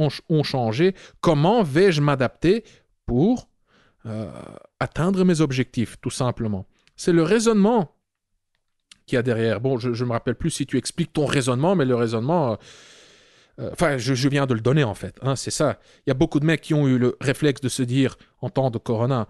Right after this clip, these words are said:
Oh là là, c'est compliqué, maintenant avec les filles, ça ne va pas. » Et puis, ils s'arrêtent là, ils, ils ne réfléchissent plus. Toi, tu as eu, euh, le réflexe de te poser la question, « Ok, comment est-ce que je, je peux tourner cette situation en ma faveur ? »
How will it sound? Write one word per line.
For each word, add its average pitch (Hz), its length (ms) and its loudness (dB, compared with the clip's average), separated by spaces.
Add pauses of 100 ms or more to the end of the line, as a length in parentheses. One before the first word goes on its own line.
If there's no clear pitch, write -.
(320)
Oh 175 200 2
là 147 140 4
là, 170 120 2
c'est - 180 -4
compliqué, 202 720 2
maintenant 175 400 0
avec 156 240 0
les 135 80 0
filles, 175 300 -2
ça 151 180 0
ne 139 80 -2
va 117 160 0
pas. » 175 380 0 (240)
Et 135 80 -2
puis, 147 340 0 (540)
ils 123 40 -10
s'arrêtent 117 380 -4
là, 147 240 0
ils, 113 260 -8 (120)
ils 123 140 -6
ne 117 60 -2
réfléchissent 110 500 -6
plus. 208 260 0 (600)
Toi, 147 260 2
tu - 200 -4
as 131 100 2
eu, 131 200 0 (1400)
euh, 120 160 -10
le 151 120 2
réflexe 131 560 -2 (180)
de 185 60 2
te - 100 -6
poser 127 280 0
la 113 100 0
question, « 196 640 -4
Ok, 123 200 -4 (180)
comment 139 280 0
est-ce 196 140 -2
que 151 120 0
je, - 120 -10 (180)
je 123 160 0
peux 165 240 0
tourner 151 380 0
cette - 200 -2
situation 135 600 -2
en 185 140 2
ma 175 100 0
faveur ? » 139 540 0